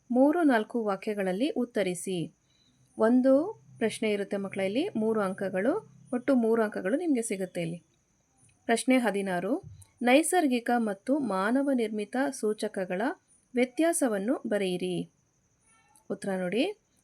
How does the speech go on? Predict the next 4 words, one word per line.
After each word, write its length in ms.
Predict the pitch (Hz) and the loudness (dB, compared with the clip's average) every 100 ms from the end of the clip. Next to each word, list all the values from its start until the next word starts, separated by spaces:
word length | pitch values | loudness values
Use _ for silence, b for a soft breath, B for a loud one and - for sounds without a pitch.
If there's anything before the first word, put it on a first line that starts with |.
| - | -2
ನೈಸರ್ಗಿಕ 680 | 240 262 302 359 320 277 269 269 277 | 4 4 6 4 4 2 2 2 2
ಸೂಚಕಗಳು 800 | - 214 220 214 196 190 185 311 427 _ _ _ - | 0 -2 -2 -4 -2 0 0 0 -2 _ _ _ 2
ಸಸ್ಯಗಳಿಂದ 720 | 254 254 339 311 247 208 220 294 214 | 2 4 4 4 4 4 2 2 2
ದೊರೆಯುತ್ತವೆ. 680 | 202 190 185 185 175 180 | 0 -2 -2 -2 0 0